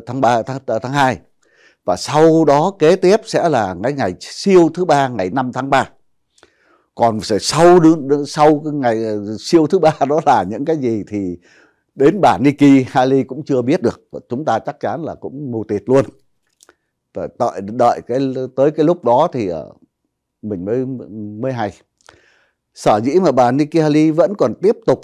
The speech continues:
tranh cử, cái cuộc, ờ, tranh, vận động tranh cử của mình đó là như chúng ta nói, một cái yếu tố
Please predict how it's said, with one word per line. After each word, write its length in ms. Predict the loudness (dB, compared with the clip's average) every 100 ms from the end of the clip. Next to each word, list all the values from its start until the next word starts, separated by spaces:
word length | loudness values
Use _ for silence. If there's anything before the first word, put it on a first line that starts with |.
| -6
tranh 240 | -4 -4
cử, 460 | 0 0 0 -10 -12 -18 _ _ _ _ _ _ _ _ _ _ _
cái 100 | -14 -6
cuộc, 200 | -8 -4
ờ, 120 | -6 -2
tranh, 260 | -2 0 0
vận 180 | 0 -2
động 180 | -6 0
tranh 180 | -2
cử 200 | -2 -6 -6
của 160 | -8 -4
mình 300 | 0 0 0
đó 100 | -4
là 300 | -4 -6 -8
như 240 | -6 -4 -4
chúng 180 | -4
ta 140 | -2 -2
nói, 200 | -2 -6
một 200 | -8 -6
cái 100 | -4
yếu 200 | -2 -2
tố 360 | -4 -4 -6